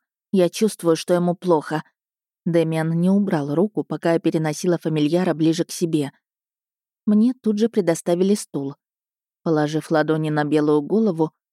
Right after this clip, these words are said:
закрыла глаза. Долго пыталась почувствовать хоть какой-то отклик,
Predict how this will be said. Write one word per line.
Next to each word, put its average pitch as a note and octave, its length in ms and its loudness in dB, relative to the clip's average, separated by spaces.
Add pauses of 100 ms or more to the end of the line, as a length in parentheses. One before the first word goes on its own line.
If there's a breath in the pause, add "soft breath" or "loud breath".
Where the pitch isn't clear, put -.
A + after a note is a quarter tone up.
закрыла F#3+ 480 2
глаза. F3+ 500 0 (1200)
Долго F3+ 460 0
пыталась D#3+ 460 -2
почувствовать E3 560 -4
хоть - 160 -6
какой-то E3 460 -2
отклик, D3+ 500 -2